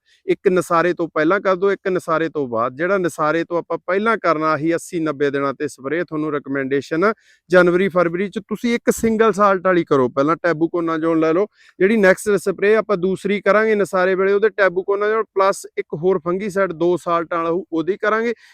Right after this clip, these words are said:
ਇਹਨਾਂ ਦੇ ਰਿਜ਼ਲਟ ਤਾਂ ਯਾਰ ਮਿਲਦੇ ਆ, ਮੈਂ ਤੁਹਾਨੂੰ ਤਾਂ ਹੀ ਬਾਰੀ-ਬਾਰੀ ਕਹਿਣਾ। ਹੁਣ ਲਾਸਟ 'ਚ ਮੈਂ ਇਹੀ ਕਹੂੰ ਕਿਸਾਨ ਵੀਰੋ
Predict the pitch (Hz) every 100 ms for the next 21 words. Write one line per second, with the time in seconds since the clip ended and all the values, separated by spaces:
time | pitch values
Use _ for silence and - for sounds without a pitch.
0 | _ - 247 269 269 233 208 214 214 247
1 | 240 247 226 214 214 185 196 160 147 151
2 | 180 190 202 190 196 185 185 180 180 180
3 | 175 202 202 _ - 208 190 185 196 208
4 | 208 208 196 196 185 185 196 185 190 190
5 | 196 214